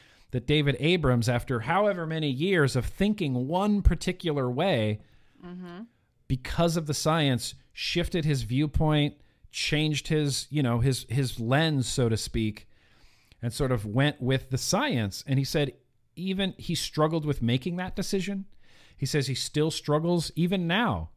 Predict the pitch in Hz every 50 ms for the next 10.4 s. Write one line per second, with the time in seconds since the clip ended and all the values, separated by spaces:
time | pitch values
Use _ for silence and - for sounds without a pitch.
0 | _ _ _ _ _ - 131 120 131 123 - - 127 139 131 - - 175 170 175
1 | - - 123 123 151 180 190 180 175 170 180 180 170 147 123 - - 120 107 -
2 | - - - - 254 262 254 262 247 254 269 254 208 147 117 110 107 101 101 -
3 | - _ _ _ _ _ _ _ _ _ _ - - - 127 - - - - 190
4 | 202 214 214 190 190 185 175 170 170 - - 135 147 156 160 151 127 - - -
5 | 170 180 185 - 143 120 117 110 107 104 104 - - - - - 135 127 139 131
6 | - - - 147 143 185 190 185 - - _ _ _ _ _ _ - - - -
7 | - - - - 127 127 143 113 - 135 175 185 170 - - - 147 180 240 214
8 | - - - - - 120 127 135 143 135 - 131 139 160 160 170 233 - - 156
9 | 160 196 247 262 208 120 123 123 117 113 107 98 113 139 180 220 220 190 135 117
10 | 107 123 127 127 123 120 113